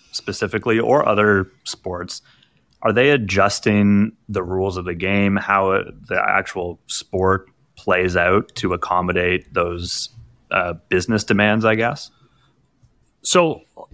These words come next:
Speaker 2: football is a great example because they're constantly changing the rules. If you were to look at the N F L twenty years ago or thirty years ago to today,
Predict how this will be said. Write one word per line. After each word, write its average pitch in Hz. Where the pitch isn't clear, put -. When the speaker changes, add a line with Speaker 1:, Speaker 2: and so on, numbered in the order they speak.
Speaker 2:
football 196
is 165
a 147
great 165
example 120
because 135
they're 104
constantly 110
changing 127
the 135
rules. 143
If -
you 123
were 113
to 110
look 110
at 117
the 117
N 107
F 110
L 101
twenty 107
years 98
ago 101
or 92
thirty 98
years 98
ago 107
to 98
today, 101